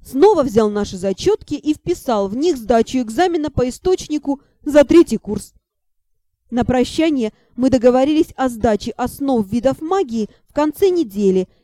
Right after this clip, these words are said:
и законодательства Тершаранта через десять дней. Честно говоря, в разумности последнего шага уверенности у меня не было. Если мы попадёмся той же комиссии, нас на ленточке располосуют и бантиков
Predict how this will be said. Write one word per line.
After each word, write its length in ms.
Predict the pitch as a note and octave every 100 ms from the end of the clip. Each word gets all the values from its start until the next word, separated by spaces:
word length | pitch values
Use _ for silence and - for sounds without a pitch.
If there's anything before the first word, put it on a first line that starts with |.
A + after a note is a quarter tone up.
| _ -
и 180 | C4
законодательства 960 | A#3 C#4 D4 D4+ A#3+ A#3+ G#3+ A3 - A#3+
Тершаранта 800 | - B3 - C#4+ D#4+ F#4+ - G#3 _ _
через 300 | - C4+ C4+
десять 380 | D4 F4+ C4 F3
дней. 280 | F#3+ F#3 - _ _ _ _
Честно 340 | - A3 A3 G3
говоря, 420 | G#3+ A3 C#4 E4 _ _
в 80 | G3+
разумности 600 | A#3+ F#3+ A#3 G#3+ G#3+ B3
последнего 680 | - B3+ - G#3+ F#3 G3 A3
шага 440 | - E4 A#3+ - _ -
уверенности 600 | A3+ A#3 C#4+ G#3 - G3
у 40 |
меня 220 | G3 G3+ G#3+
не 220 | G3+ F3+
было. 260 | D#3 D3+ - _ _ _ -
Если 340 | A3 B3 B3
мы 140 | B3+
попадёмся 760 | - - C#4+ B3 C4+ A3 - E3 _ _ _
той 220 | D4+ C#4+
же 120 | G#3 A#3+
комиссии, 720 | B3+ C4+ E4 - - G3 - _ -
нас 260 | C4 C#4
на 180 | D4 D#4+
ленточке 540 | E4+ C4 F#3+ F#3 - G#3+
располосуют 800 | G#3+ - B3 C4+ - A3+ G3 - _ _
и 100 | C#4
бантиков 640 | B3 A3+ A#3+ A3 A3+ A3